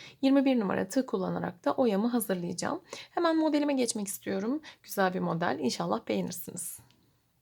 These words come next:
Hemen ilmeğimi oluşturarak örneğimin yapımına geçiyorum. Geldik. Şöyle tığ battının altından ipimi sık iğne ile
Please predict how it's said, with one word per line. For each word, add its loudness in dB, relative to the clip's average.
Hemen -6
ilmeğimi -2
oluşturarak -8
örneğimin -4
yapımına -6
geçiyorum. -6
Geldik. -6
Şöyle -6
tığ -6
battının -8
altından -6
ipimi -6
sık -8
iğne -2
ile -4